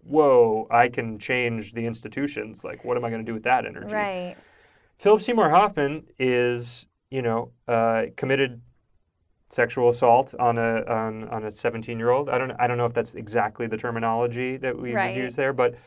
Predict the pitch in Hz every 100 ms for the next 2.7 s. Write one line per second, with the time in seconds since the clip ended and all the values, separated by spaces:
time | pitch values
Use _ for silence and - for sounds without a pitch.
0 | _ _ 180 190 180 - - - 160 156
1 | 156 143 - 156 147 139 131 123 120 117
2 | 117 117 117 113 110 113 110